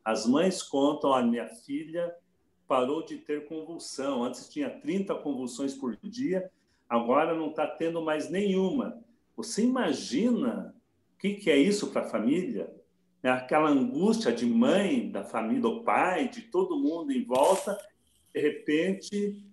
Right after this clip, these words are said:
porque, assim, uma coisa é contar também, né? Contar que acontece isso, trinta convulsões. Agora, quem tá lá no dia a dia com o filho com trinta convulsões,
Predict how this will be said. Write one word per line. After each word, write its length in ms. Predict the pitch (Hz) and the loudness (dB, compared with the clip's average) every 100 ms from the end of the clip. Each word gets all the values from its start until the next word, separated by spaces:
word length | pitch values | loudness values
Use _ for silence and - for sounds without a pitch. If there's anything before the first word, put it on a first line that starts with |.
| - | -6
porque, 160 | 147 | 4
assim, 220 | 190 - | 4 6
uma 180 | 180 208 | 2 2
coisa 220 | 226 220 | 4 4
é 40 | 240 | 2
contar 600 | - 254 233 226 214 214 | 0 -4 -2 -2 -4 -4
também, 380 | 147 143 165 143 | -4 -2 0 0
né? 180 | 143 | -4
Contar 760 | 156 190 185 - 208 220 196 - _ _ _ | -6 -8 -8 -6 -4 -4 -6 -12 _ _ _
que 80 | - | -6
acontece 640 | - 180 - 180 180 180 | -4 -4 -2 -2 -2 -6
isso, 200 | 202 202 | -6 -6
trinta 300 | - 208 202 | -4 -2 0
convulsões. 600 | 185 185 180 156 - 190 - _ _ | -2 -2 -4 -6 -6 -8 -8 _ _
Agora, 220 | 147 185 | 2 2
quem 200 | 254 254 | 4 0
tá 140 | 262 233 | 0 2
lá 520 | 233 240 170 123 - _ _ _ | 2 2 -2 -8 -16 _ _ _
no 180 | 160 160 | -14 -12
dia 280 | 170 208 196 | -6 -2 -2
a 40 | - | -2
dia 340 | 160 202 202 | -6 -2 -2
com 200 | - 175 | -2 -6
o 140 | 156 - | -10 -6
filho 280 | 190 190 | -2 0
com 140 | - 165 | -2 -6
trinta 380 | - 226 233 214 | 0 2 4 2
convulsões, 1120 | 190 175 156 - - 220 269 190 - - - | 0 -2 -4 -4 -2 0 0 -2 -6 -12 -20